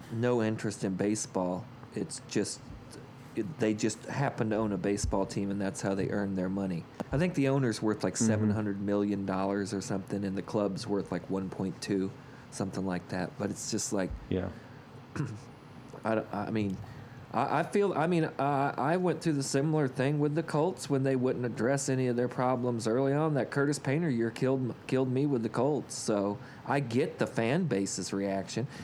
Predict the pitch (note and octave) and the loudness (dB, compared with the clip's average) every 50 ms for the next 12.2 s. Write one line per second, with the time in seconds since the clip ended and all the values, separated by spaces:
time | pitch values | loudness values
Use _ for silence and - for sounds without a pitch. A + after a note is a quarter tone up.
0 | - - D#3+ G3 A#3+ A#3 A3 G3+ F#3+ D#3 C3 C#3 D#3+ D3 A#2 A#2+ B2 A#2+ - - | -4 0 2 2 4 4 4 4 4 4 4 4 2 4 4 2 2 0 -2 -2
1 | - A#2 G#2 - A#2 B2+ B2+ - - A2+ G2 G2 G2 - - - - - - - | -2 -2 0 2 0 0 0 0 -2 0 0 0 -2 -6 -10 -16 -18 -18 -4 -2
2 | C#3 C#3 C3+ - B2+ A2+ A2 G#2 G2 F#2 F#2 G2 A2+ C3 A#2 G2 F2+ - - A#2+ | 0 0 0 0 0 2 2 2 0 0 0 2 2 2 2 2 0 -2 0 2
3 | C#3+ D#3 D3+ C#3+ C3+ C3+ C3 - D3 B2+ B2+ B2 B2+ A#2 - - - A2 A2+ A2+ | 2 4 4 2 2 0 -2 0 2 2 4 2 2 0 -2 -4 -4 -2 -2 -2
4 | G2 - A#2+ A#2+ A#2 - C3 B2+ B2+ C#3 C3 B2+ B2 C#3 D3+ B2+ G2 F2 F#2 F#2 | -2 0 0 0 2 2 2 2 2 2 2 2 2 2 2 2 0 -2 -2 -4
5 | F#2 F#2 F2 - - - - G2 F#2+ F2 F2 - - - - - - - - - | -6 -6 -6 -6 -6 -4 -2 -2 -2 0 -2 -4 -4 -6 -10 -14 -16 -18 -18 -18
6 | - - - - - - - - - - - - G#2 - - - A#2 F#2+ F#2 D#2+ | -18 -20 -18 -18 -20 -20 -18 -18 -18 -10 -4 -4 -4 -4 -2 -2 -2 -2 -2 -2
7 | C#2 - - - - - B2 C3 C#3 C#3 C3 B2+ A#2+ B2 A2+ G2 D#2+ - - - | -6 -8 -10 -10 -4 -2 0 2 2 2 2 0 0 0 -2 -2 -2 -6 -10 -14
8 | - - - - - - - - - C3 D3+ D3 - - F#3+ G3+ A#3+ G#3 D#3 - | -12 -12 -12 -10 -12 -12 -14 -8 -4 -2 -2 -2 0 0 0 0 0 -2 -4 -6
9 | D2 - G#2+ G2 F#2+ F2+ F2+ F2 - - - - - - - - - - - - | -4 -2 0 0 2 0 0 -2 -6 -12 -16 -18 -16 -14 -12 -12 -12 -12 -8 -2
10 | B2 C#3 D3+ D3+ D#3 F#3 F#3+ - F3+ D3+ C#3 - C3 A#2 - - C#3+ D3+ D3+ - | 0 2 2 4 2 2 2 2 0 0 0 0 -2 -2 0 0 -2 -2 -2 -4
11 | - - B2+ B2+ A#2 A2 G#2+ G2 F2 F#2 F#2 G2+ A#2 A#2 F#2+ - - - - F#2 | -2 0 2 2 2 2 0 -2 -2 -2 -2 0 0 0 0 -2 -4 -6 -4 -4
12 | F2+ - C#3+ D2 | -4 -4 -6 -8